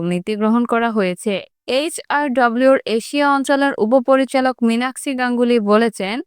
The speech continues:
বাংলাদেশের অন্তর্বর্তী সরকার গণতন্ত্র ও মানবাধিকারের প্রতি শ্রদ্ধাশীল ভবিষ্যৎ নির্মাণের জন্য উল্লেখযোগ্য পদক্ষেপ নিয়েছে,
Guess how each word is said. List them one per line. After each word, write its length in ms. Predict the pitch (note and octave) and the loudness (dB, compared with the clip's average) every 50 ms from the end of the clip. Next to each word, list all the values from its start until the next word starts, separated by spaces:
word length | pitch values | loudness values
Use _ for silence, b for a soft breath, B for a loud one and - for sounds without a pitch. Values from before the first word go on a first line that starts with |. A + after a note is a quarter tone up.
| _ _ _ - | _ _ _ -10
বাংলাদেশের 640 | A3+ A3+ B3+ B3+ C4+ C#4+ D4+ D4 D#4+ D4+ - D#4+ D#4 | -4 -4 -4 -2 -2 -4 -4 -4 -4 -6 -6 -6 -4
অন্তর্বর্তী 640 | D4 B3+ B3 B3 C#4+ C#4+ C4+ C4+ C#4+ C#4 - - C#4 | -4 -4 -2 0 0 0 2 2 0 0 0 -2 -6
সরকার 440 | B3+ - C#4 B3+ B3 B3 - C4+ C4 B3 A#3 | -4 -2 0 0 0 0 -2 -2 -4 -2 -2
গণতন্ত্র 560 | G#3 F#3 F3+ F#3 G3+ G3+ A#3 A#3 A#3 A3 B3 A#3+ A3+ - | -2 0 0 0 0 0 0 0 0 2 2 2 2 2
ও 80 | G3+ G#3 G3 | 2 0 0
মানবাধিকারের 840 | F#3 E3+ E3+ F3 F3 E3+ F3 E3+ E3+ F3+ F3+ - F#3 F#3 F3+ F#3 F#3 | 0 0 -2 -2 -2 -2 -2 -2 -4 -4 -6 -6 -4 -2 -2 -2 -2
প্রতি 320 | F3 - G3+ G3+ G3 C#4+ D4 | 0 2 0 0 2 0 -6
শ্রদ্ধাশীল 640 | C#4 - - B3+ B3 A#3 A3 B3 B3+ A#3+ - C4+ B3+ B3 G#3+ - | -6 0 2 2 2 2 2 -2 -2 -2 -2 -4 -4 -4 0 0
ভবিষ্যৎ 440 | A3 A3 A3+ B3+ - - D4+ D4 - - | 0 2 2 0 -2 0 -4 -4 -2 -4
নির্মাণের 480 | C#4 C#4 C4+ C4 C4 C4+ C4 C4+ B3+ | -6 -4 -2 0 0 0 0 -2 -2
জন্য 240 | A#3+ C4+ C4 B3+ B3+ C4 - - | 0 2 2 4 4 2 2 2
উল্লেখযোগ্য 560 | G3 G#3+ G#3+ A3 A3+ A3 G#3 A3+ A3+ G#3 A3 A#3 G3+ | 0 0 2 2 0 0 2 2 2 4 4 2 2
পদক্ষেপ 480 | - G3 F3+ F3 F3+ F3+ - - G3+ F#3 | 2 0 2 2 0 -2 -2 -4 -4 -2
নিয়েছে, 420 | F3 E3+ E3 E3 E3+ - - G3 | 0 -2 -2 -2 -4 -6 -6 -6